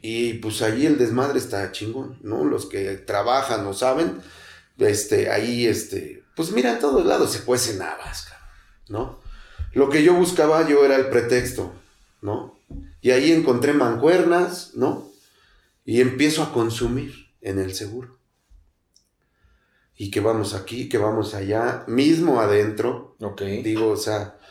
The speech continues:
Speaker 1: no es un secreto ni nada de lo que me avergüence, o sea, pues, pues, fue mi proceso,
Speaker 2: Sí,
Speaker 1: cabrón,
Speaker 2: claro, parte
Speaker 1: ¿no?
Speaker 2: de la enfermedad es justamente eso, que vamos rebasando todos los límites.
Speaker 1: Y, y,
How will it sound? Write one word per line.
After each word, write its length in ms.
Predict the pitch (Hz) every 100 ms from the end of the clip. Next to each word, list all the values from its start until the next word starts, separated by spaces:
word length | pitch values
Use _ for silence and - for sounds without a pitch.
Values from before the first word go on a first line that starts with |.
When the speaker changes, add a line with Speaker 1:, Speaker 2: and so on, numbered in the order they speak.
| - - _
Speaker 1:
no 180 | 123 135
es 180 | 139 139
un 140 | 135
secreto 520 | 131 123 117 120 120
ni 120 | 120 104
nada 280 | 107 123
de 80 | 113
lo 120 | 104 98
que 80 |
me 120 | 101 101
avergüence, 840 | 98 98 95 107 113 113 107 101
o 40 | 98
sea, 140 | 110
pues, 320 | - - - -
pues, 140 | 104
fue 140 | -
mi 120 | 151 180
proceso, 540 | 120 110 139 - 143
Speaker 2:
Sí, 80 | 147
Speaker 1:
cabrón, 160 | 104
Speaker 2:
claro, 680 | 147 165 175 165 170 165 143
parte 200 | 160 170
Speaker 1:
¿no? 80 | 131
Speaker 2:
de 60 |
la 120 | - 117
enfermedad 500 | 123 117 123 160 175
es 140 | 165
justamente 500 | 175 175 160 160 165
eso, 180 | 180 185
que 80 | 120
vamos 240 | 131 160
rebasando 380 | 127 120 143 156
todos 160 | 156 151
los 160 | 143
límites. 340 | 160 180 170 156
Speaker 1:
Y, 120 | 170 180
y, 300 | 196 196